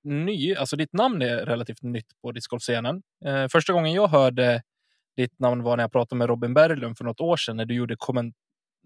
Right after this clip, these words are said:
när du la kommentatorspår på en Manira Matchplay, tror jag.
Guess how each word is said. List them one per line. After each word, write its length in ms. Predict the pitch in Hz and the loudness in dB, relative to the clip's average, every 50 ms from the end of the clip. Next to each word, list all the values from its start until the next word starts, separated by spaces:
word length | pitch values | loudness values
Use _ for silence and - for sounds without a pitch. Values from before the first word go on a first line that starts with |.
| _ _ - | _ _ -2
när 140 | 131 131 131 | 0 2 2
du 100 | 143 139 | 4 4
la 120 | 143 131 | 4 2
kommentatorspår 920 | - 143 147 139 131 147 139 139 - 156 139 - _ - 185 160 123 120 _ - | 2 2 -2 0 2 2 2 2 2 -2 -6 -6 _ 2 4 4 4 2 _ -2
på 160 | 127 117 104 | -2 0 0
en 280 | 120 117 120 117 117 | 0 -2 -2 -2 -2
Manira 340 | 120 120 123 123 123 120 123 | -2 -2 0 0 0 0 0
Matchplay, 500 | 135 180 202 - - - _ - 107 110 | 0 0 -2 -2 -4 -14 _ -10 -12 -12
tror 160 | - 98 95 | -10 -12 -10
jag. 100 | - - | -10 -12